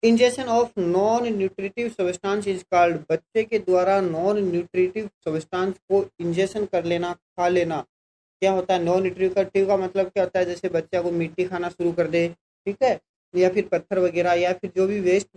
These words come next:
material है उसको खाना शुरू कर दे, तो वो क्या होता है? Non-nutritive। तो अगर non-nutritive substance को inhale कर रहा है बच्चा, ingestion कर रहा है, तो उसको क्या बोलते हैं?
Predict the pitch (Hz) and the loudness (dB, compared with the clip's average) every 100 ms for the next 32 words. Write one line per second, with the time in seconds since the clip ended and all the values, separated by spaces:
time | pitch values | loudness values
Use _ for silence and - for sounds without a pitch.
0 | 180 175 170 180 196 196 170 - 190 180 | -4 -2 -2 0 0 0 -2 -4 -6 -6
1 | 175 180 - 175 180 175 165 175 - _ | -6 -6 -4 -2 0 -2 -2 -4 -6 _
2 | - 190 202 208 226 190 - 196 202 180 | -4 0 2 2 2 0 2 0 2 0
3 | 175 185 180 165 156 147 127 113 _ _ | 0 2 0 -2 -6 -6 -8 -10 _ _
4 | _ - 165 165 185 185 196 196 233 240 | _ -10 -8 -2 2 2 2 2 0 -2
5 | 220 208 214 214 202 180 175 180 - 190 | -2 -4 -4 -6 -2 0 0 -2 -4 -2
6 | 196 - 190 170 190 208 - 180 185 180 | -2 -2 -2 0 -2 -2 -2 -2 0 0
7 | 165 - 180 170 170 170 208 202 180 175 | -2 0 -2 0 0 -2 -4 -2 -2 0
8 | 170 160 180 - _ _ 185 180 - 202 | 2 2 2 0 _ _ -2 -2 -2 -4
9 | 190 196 185 185 180 190 185 185 185 190 | 0 2 4 4 2 -2 0 2 0 -2